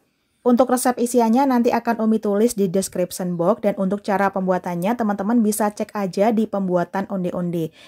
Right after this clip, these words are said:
Itu udah Umi jelaskan secara lengkap dan ini rasa dari isiannya sendiri bener-bener enak ya, teman-teman. Teksturnya legit dan lembut banget. Kalau isiannya udah rata, selanjutnya ini bisa kita lipat.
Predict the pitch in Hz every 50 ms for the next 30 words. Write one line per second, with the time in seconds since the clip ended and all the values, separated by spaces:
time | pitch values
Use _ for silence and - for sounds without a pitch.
0 | - _ - 208 202 - - 240 214 214 196 185 208 208 196 196 202 190 190 185
1 | - - 196 208 214 214 208 208 202 185 180 185 180 175 175 175 160 - 170 165
2 | 165 202 262 254 240 175 190 208 214 233 233 233 226 214 208 202 208 226 247 269
3 | 262 233 202 202 - - 233 226 208 196 190 190 202 202 190 - 208 196 190 196
4 | - 208 185 180 190 233 240 190 190 185 185 180 170 175 175 180 196 - - -
5 | 185 185 190 208 214 214 190 185 190 190 180 175 165 - 165 165 185 214 240 -
6 | - - - - _ - - 262 262 247 - 254 254 254 269 277 277 269 247 208
7 | 196 190 214 262 269 - 190 202 196 190 185 180 170 185 175 - 170 165 165 165
8 | 156 147 _ _ _ _ _ _ _ _ _ _ _ _ _ - 233 247 269 262
9 | 294 285 302 277 262 262 269 262 262 220 233 226 226 214 208 - - 190 185 180
10 | 190 214 262 262 - 220 190 196 185 185 185 - 196 208 - 202 208 220 190 208
11 | 196 202 190 - 196 190 - 185 185 180 175 - - 160 156 160 175 214 240